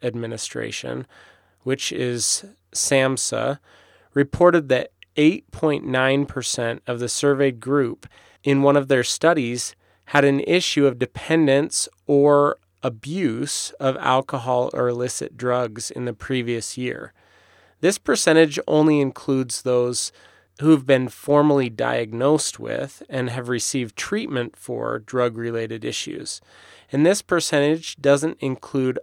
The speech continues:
other non-substance related addictions either. One of the greatest struggles for addicts is that the, one of the primary symptoms of addiction is denial. Denial of its effect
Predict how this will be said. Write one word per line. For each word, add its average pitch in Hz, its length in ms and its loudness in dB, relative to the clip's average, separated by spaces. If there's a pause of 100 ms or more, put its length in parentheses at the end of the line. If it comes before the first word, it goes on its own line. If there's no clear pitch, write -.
other 127 360 -4 (180)
non-substance 123 1160 -4
related 113 480 -8
addictions 113 720 -8 (100)
either. - 440 -4 (480)
One 156 120 2
of 165 100 0
the 170 100 0
greatest 147 480 2
struggles 143 640 0
for 131 320 0 (120)
addicts 131 560 0 (500)
is 139 220 2
that 147 340 4
the, 139 160 -6 (220)
one 160 240 2
of 170 100 -4
the 143 100 4
primary 151 640 2
symptoms 127 840 -2
of 123 160 -6
addiction 120 640 -4 (120)
is 123 200 -6
denial. 117 760 -6 (580)
Denial 147 640 4
of 131 400 0
its - 240 -4
effect 131 520 -2